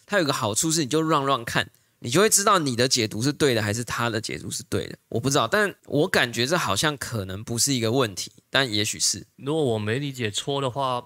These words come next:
Speaker 2: code 反而是没有 interpretation 的问题，或者说在写的时候已经 interpret 了。
Speaker 1: 对。
Speaker 2: 就举一个例子，就是比如说我跟宝博打赌，就待会外面会不会很冷？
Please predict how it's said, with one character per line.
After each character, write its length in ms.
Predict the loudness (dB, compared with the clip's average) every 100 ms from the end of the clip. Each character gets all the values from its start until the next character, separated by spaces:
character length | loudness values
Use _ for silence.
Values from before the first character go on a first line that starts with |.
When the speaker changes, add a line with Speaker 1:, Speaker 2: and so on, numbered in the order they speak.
| _
Speaker 2:
code 280 | -2 -2 -2
反 180 | -2 -2
而 80 |
是 160 | -2 -2
没 100 | -2
有 80 | -2
interpretation 720 | -4 -6 -4 -4 -4 -4 -6
的 100 | -8
问 220 | -8 -8
题， 140 | -10 -6
或 120 | -2
者 60 | -2
说 400 | -2 -2 -2 -4 -10 -20 -20 -20 _ _ -2
在 120 | 2
写 280 | 4 2 2
的 100 | 4
时 160 | 4 4
候 80 |
已 100 | 2
经 160 | 0 -4
interpret 520 | -6 -4 -4 -4 -8
了。 220 | -12 -20 _ _ -20
Speaker 1:
对。 120 | -20 -4
Speaker 2:
就 260 | 0 2 0
举 340 | -2 -2 0
一 20 |
个 280 | 2 2 2
例 200 | 0 0
子， 300 | 0 -2 -2
就 180 | -4 -2
是 320 | -2 -2 -2
比 100 | -2
如 100 | 0
说 140 | 0
我 160 | 0 0
跟 320 | -2 -2 -2
宝 160 | -2 -4
博 480 | -4 -4 -4 -6 -8 _ _ _
打 240 | -6 -4 -6
赌， 320 | -10 -16 -18 _ _
就 160 | -8 -6
待 240 | -2 -2
会 240 | -2 -8 -4
外 160 | -2
面 100 | -2
会 140 | -2 -2
不 80 | -2
会 60 |
很 260 | -4 -6
冷？ 100 | -6